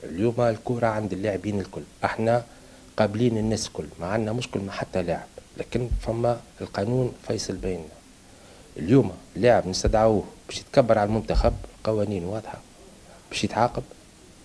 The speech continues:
الاتحاد الدولي يعاقبه بستة أشهر. هذا هو معناه هو الأوبجيكتيف متاعنا والهدف متاعنا هو نحسنوا المركز، المراكز متاعنا، معناها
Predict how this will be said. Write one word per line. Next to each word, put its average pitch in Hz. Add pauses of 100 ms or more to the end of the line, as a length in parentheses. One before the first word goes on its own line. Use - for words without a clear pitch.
(200)
الاتحاد 104
الدولي 107
يعاقبه 101
بستة -
أشهر. - (460)
هذا 175
هو 175
معناه 101
هو 95
الأوبجيكتيف 92
متاعنا 90
والهدف 87
متاعنا 107
هو 101 (140)
نحسنوا 95
المركز، - (220)
المراكز 85
متاعنا، 78
معناها 85